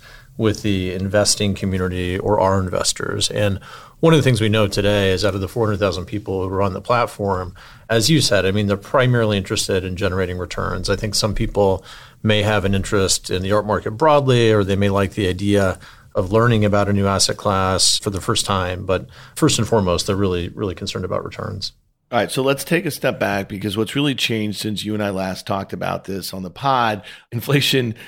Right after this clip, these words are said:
Speaker 2: what were expectations that many thought were gonna be transitory, not only have they stuck, but a lot of people are expecting them to stick around. A lot of people, what I mean, Federal Reserve, Jamie Dimon is out this morning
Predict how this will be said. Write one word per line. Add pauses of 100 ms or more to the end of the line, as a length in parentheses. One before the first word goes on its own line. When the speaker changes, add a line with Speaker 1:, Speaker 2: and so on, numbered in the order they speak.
(160)
Speaker 2:
what
were
expectations
that
many
thought
were
gonna
be
transitory,
not
only
have
they
stuck,
but
a
lot
of
people
are
expecting
them
to
stick
around.
A
lot
of
people,
what
I
mean,
Federal
Reserve,
Jamie
Dimon
is
out
this
morning